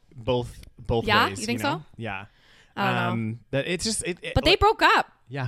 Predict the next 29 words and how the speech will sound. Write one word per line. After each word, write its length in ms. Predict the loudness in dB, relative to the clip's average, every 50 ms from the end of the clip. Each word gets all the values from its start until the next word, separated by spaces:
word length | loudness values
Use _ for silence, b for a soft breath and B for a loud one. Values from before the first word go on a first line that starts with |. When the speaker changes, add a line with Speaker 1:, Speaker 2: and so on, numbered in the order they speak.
| -6 -8 -8
Speaker 2:
Right? 280 | -2 0 2 2 2 0 -4 _
Speaker 1:
Yeah. 120 | _ 2 4 4
Speaker 2:
Oh, 60 | 4
so 140 | 4 2 -4
now 240 | -4 -2 -2 -2 -2
they're 140 | -2 -4 -4
saying, 420 | -2 -2 0 0 -2 -4 -6 -8
Speaker 1:
Yeah. 280 | -8 -2 0 0 2 0
Speaker 2:
"Oh, 40 | 0
okay. 140 | -4 -6 -6 -4
Oh, 200 | -2 -2 -2 -4
now 280 | -6 -6 -6 -6 -4 -4
he 100 | -6 -6
can, 160 | -6 -8 -8
like" 300 | -8 -8 -10 -12 -12 -8
Speaker 1:
Yeah. 340 | -4 -2 0 0 0 -2 -4 -4 _
And 200 | 0 0 2 2
then 60 | 2
the, 180 | 2 0 -2 0
I 120 | 0 0 0
saw 160 | 2 2 2
this, 120 | 2 2
like, 120 | 0 0 2
one 180 | 2 0 0
TikTok 440 | 0 -4 -6 -6 -4 -4 -4 -4 -4 -6
that 100 | -6 -4
it 60 | -2
was, 120 | -2 -4
like, 140 | -4 -8 -10